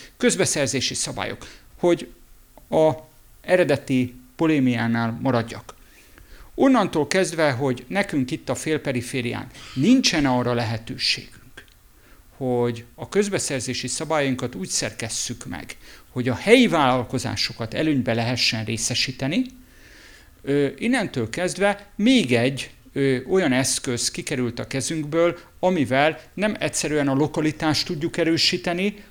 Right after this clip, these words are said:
hanem egy komoly fejlesztéspolitikai eszköz ahhoz, hogy a hátrányunkat a centrummal szemben csökkenteni tudjuk. Tehát magyarul az ajánlat az nem az, hogy szűnjön meg az Európai Unió, vagy legyen huxit, szó nincs róla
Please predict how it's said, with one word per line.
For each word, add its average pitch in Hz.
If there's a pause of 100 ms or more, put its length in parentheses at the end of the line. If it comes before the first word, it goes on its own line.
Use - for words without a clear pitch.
hanem 170
egy -
komoly 151
fejlesztéspolitikai 143
eszköz 143
ahhoz, 156 (280)
hogy 143
a 147
hátrányunkat 123
a 123
centrummal 120
szemben 131
csökkenteni 131
tudjuk. - (1000)
Tehát 139
magyarul 185
az 160
ajánlat 165
az 139
nem 180
az, -
hogy 127
szűnjön 135
meg 120
az 117
Európai 123
Unió, 127
vagy 117
legyen 117
huxit, 127
szó -
nincs 139
róla -